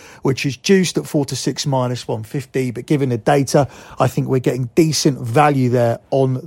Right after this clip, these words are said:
that selection. We stay on Friday and we look at a game that should be quite interesting between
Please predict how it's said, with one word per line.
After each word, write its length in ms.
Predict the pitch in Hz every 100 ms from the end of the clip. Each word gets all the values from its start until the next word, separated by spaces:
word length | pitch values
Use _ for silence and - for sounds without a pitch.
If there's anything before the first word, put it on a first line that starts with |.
| 123
that 300 | 127 113 -
selection. 680 | - 123 131 123 - - - _ _ _ _ _ _ _ - - - - -
We 120 | 156
stay 640 | - - - 208 208 202 - -
on 380 | 156 147 143 139
Friday 640 | - 151 147 139 131 127
and 180 | 135 139
we 120 | 139
look 200 | 151 175
at 120 | - 131
a 40 |
game 360 | 123 139 135 131
that 140 | 127
should 260 | - 175 151
be 180 | 139
quite 320 | 127 - 135 123
interesting 760 | - 147 135 143 127 - 131 127 -
between 720 | 131 - - 165 143 123